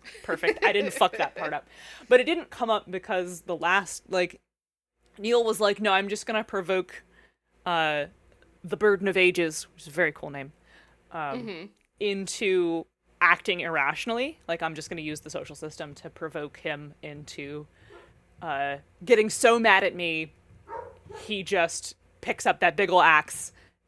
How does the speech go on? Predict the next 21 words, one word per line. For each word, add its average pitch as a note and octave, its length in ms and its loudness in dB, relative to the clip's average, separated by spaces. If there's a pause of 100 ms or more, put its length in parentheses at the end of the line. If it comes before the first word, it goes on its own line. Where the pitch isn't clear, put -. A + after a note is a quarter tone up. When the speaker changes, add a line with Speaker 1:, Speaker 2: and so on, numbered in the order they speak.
(140)
Speaker 1:
and, D3+ 580 -6 (680)
uh, D3+ 200 -8
comes F3 280 -8
screaming D#3+ 460 -10
at D3 160 -6
me." - 220 -14 (460)
And D#3+ 80 -8
then D3+ 80 -4
I'm C#3+ 100 -6
gonna, F3+ 140 -4
Speaker 2:
Cool, F#3 200 -6
Speaker 1:
I'm G#3+ 140 6
gonna F3 140 0
get B3+ 240 12
out B3+ 80 12
of B3+ 60 12
Speaker 2:
cool. B3 100 10
Speaker 1:
the A#3 40 6
way. F#3+ 460 12 (840)
Yes, - 260 -2
H, - 340 0